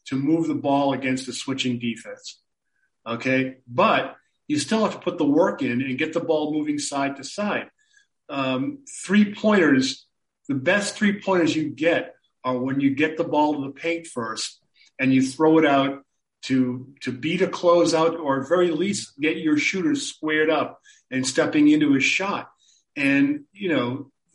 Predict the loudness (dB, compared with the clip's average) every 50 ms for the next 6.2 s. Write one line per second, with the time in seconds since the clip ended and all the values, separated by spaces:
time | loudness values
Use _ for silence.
0 | _ _ -6 -6 -4 -4 0 0 0 0 0 0 0 0 0 4 4 4 4 4
1 | 2 -2 -4 -6 -6 -2 0 0 0 0 0 0 0 -2 -2 -2 -8 -12 _ _
2 | _ _ _ _ _ _ -4 -4 -4 -2 -2 0 0 2 4 4 4 4 2 0
3 | -2 -10 _ _ _ _ -2 0 0 0 0 0 0 0 0 -2 -2 -2 0 0
4 | 0 -2 -2 -2 -2 0 0 0 0 0 -4 -8 -12 -10 -10 -10 -10 -2 0 2
5 | 4 4 4 4 4 4 2 0 -4 -4 -4 -4 -4 -6 -8 -8 -8 -8 -8 -10
6 | -14 -16 -16